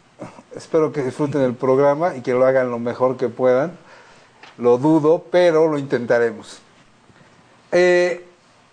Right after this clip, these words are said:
entrando en materia, Jorge Ben-, eh, Mario Benedetti, Jorge Mario Benedetti, <clears throat> eh, es un escritor, nació en Uruguay, nació, eh,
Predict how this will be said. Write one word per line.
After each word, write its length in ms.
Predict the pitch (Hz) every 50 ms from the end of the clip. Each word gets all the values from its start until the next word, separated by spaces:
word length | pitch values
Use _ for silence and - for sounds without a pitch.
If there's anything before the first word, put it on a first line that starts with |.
| _ _ _
entrando 320 | - 180 175 185 233 247 247
en 80 | 240
materia, 580 | 220 185 165 - 202 202 202 196 196 196 196 196
Jorge 340 | - - 196 190 - 214 202
Ben-, 180 | 190 175 151 143
eh, 160 | 139 147 147
Mario 220 | 147 170 185 208 202
Benedetti, 580 | 170 147 139 139 147 151 147 147 151 170 170 - -
Jorge 280 | - 131 127 123 - 131
Mario 300 | 135 160 175 180 165 139
Benedetti, 460 | 127 123 123 120 117 - 127 135 143 - _ _ _ _ _ _
<clears throat> 1400 | - 143 143 135 - - _ _ _ _ _ _ _ _ _ _ _ - - _ _ _ _ _ _ _ _ _ -
eh, 280 | 143 135 139 139 143 143
es 160 | 156 147 -
un 60 | 208 202
escritor, 500 | 190 196 - 180 147 - 175 175 180 170
nació 220 | 160 147 - -
en 60 | 156 165
Uruguay, 540 | 165 151 139 127 131 147 147 143 147 147 143 - _ _ _ _ _ _ _ _ _ _ _ _ _ _
nació, 800 | 135 131 123 - - - 147 156 156 156 156 156 151 147 151 - - -
eh, 400 | - 131 131 131 131 131 123 120